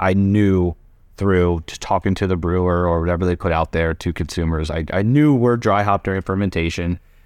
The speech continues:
and I tasted ones that, especially ours, that were not. And I always just seemed to prefer the ones that I was positive. Now, this is overgeneralizing, right? But if we're kind of lumping things together, I,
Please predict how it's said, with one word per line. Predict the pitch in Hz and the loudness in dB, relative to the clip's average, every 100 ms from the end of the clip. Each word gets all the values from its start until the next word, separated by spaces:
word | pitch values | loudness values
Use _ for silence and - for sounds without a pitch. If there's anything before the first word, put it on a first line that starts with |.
| - | -10
and | 139 | -2
I | 147 139 | 0 0
tasted | 127 123 120 | 0 0 2
ones | 117 113 104 | 2 2 2
that, | 104 101 92 - | 2 2 -2 -6
especially | 92 - 95 95 - | -6 -4 0 0 2
ours, | 117 92 90 87 | 2 2 0 0
that | 85 | -2
were | - 90 | 0 0
not. | 117 92 80 - - - - - - | 2 0 -2 -10 -20 -20 -20 -10 -2
And | 104 95 92 92 85 - - - | 0 2 0 0 -2 -8 -10 -2
I | 95 - - | -2 -2 -2
always | 113 120 123 123 - - _ - | 2 4 4 2 -2 -12 _ -20
just | - 113 92 | -2 0 0
seemed | - - 101 101 | -2 0 2 2
to | - | 0
prefer | 98 95 - 98 92 90 87 - - - _ _ - - | -2 -2 0 2 4 4 0 -2 -14 -20 _ _ -10 -2
the | 95 | 2
ones | 95 95 98 87 | 4 4 2 2
that | 90 87 85 - - - | 0 0 0 -4 -10 -2
I | 87 | -2
was | 85 | -2
positive. | - 117 113 98 104 98 95 - - | -2 0 0 0 0 0 -2 -6 -6
Now, | 104 92 | -2 0
this | 92 95 | 0 -2
is | 95 - - | -4 -6 -6
overgeneralizing, | 107 95 101 92 85 80 80 80 80 78 | -2 0 0 0 0 0 0 0 -2 -2
right? | 82 80 76 | 0 0 0
But | 80 78 82 - | 0 0 -2 -10
if | 87 | -6
we're | 87 | -6
kind | - - 92 | -6 -4 0
of | |
lumping | 95 87 87 | 0 0 -2
things | 92 | -2
together, | 92 90 82 82 | -2 0 0 0
I, | 80 | -2